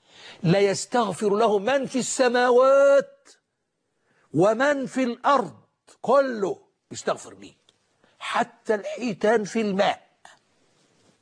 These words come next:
حتى الحيتان في الماء بتستغفر لمن يعلم الناس الخير. الله،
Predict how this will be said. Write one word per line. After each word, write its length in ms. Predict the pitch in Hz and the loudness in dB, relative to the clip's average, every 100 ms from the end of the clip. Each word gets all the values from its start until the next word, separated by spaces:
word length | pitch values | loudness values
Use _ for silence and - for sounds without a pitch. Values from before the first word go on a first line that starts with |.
| _ _ _ _ _ _ | _ _ _ _ _ _
حتى 480 | - - - - 240 | -6 -4 -4 -4 -6
الحيتان 560 | 226 - 233 - 208 269 | -6 -6 -8 -2 0 0
في 140 | 226 | -2
الماء 400 | 262 262 226 - _ _ _ _ _ _ _ - | -4 0 0 -2 _ _ _ _ _ _ _ -6
بتستغفر 840 | 170 185 - 254 240 190 262 233 165 _ _ _ _ _ _ _ _ _ _ | -2 -2 0 0 0 2 0 0 -8 _ _ _ _ _ _ _ _ _ _
لمن 220 | 180 185 | -2 0
يعلم 280 | 175 165 165 | 2 0 -2
الناس 200 | 156 156 | -8 -8
الخير. 260 | 120 113 101 _ | -10 -12 -12 _
الله، 120 | - | -18